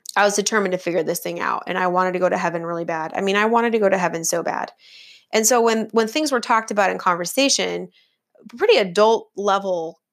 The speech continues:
doctrinal conversations, um, I was terrified. Like, one belief was that you had to be baptized of water and fire to go to heaven. That's in the Bible. And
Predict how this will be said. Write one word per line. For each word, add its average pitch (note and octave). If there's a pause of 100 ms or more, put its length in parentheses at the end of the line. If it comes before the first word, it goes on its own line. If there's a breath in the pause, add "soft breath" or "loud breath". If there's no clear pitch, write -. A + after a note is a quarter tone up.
(160)
doctrinal F#3
conversations, F3+
um, E3
I C4+
was G#3+
terrified. - (400 loud breath)
Like, A3 (760 soft breath)
one C#4 (140)
belief A#3
was F3+ (480 loud breath)
that F#3
you G#3+
had G3+
to G3
be F#3+ (260)
baptized G#3
of F#3
water G#3
and G3
fire - (540)
to G3
go -
to -
heaven. -
That's F#3+
in F#3
the F3+
Bible. - (800 loud breath)
And G#3+